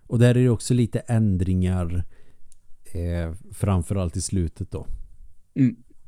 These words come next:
Speaker 1: Vad förändringar, det säger jag inte.
Speaker 2: <laughs> Nej, gör inte det.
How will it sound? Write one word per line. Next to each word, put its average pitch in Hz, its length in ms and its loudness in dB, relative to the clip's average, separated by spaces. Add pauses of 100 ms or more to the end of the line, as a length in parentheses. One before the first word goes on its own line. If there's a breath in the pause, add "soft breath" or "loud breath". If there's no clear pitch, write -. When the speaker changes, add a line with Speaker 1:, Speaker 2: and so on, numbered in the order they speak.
(840)
Speaker 1:
Vad 101 460 2
förändringar, 85 600 2
det 82 140 -2
säger 82 340 -2
jag 80 120 -2
inte. - 360 -8 (160)
Speaker 2:
<laughs> - 160 6
Nej, 120 340 4
gör 107 120 8
inte 107 200 4
det. 107 120 8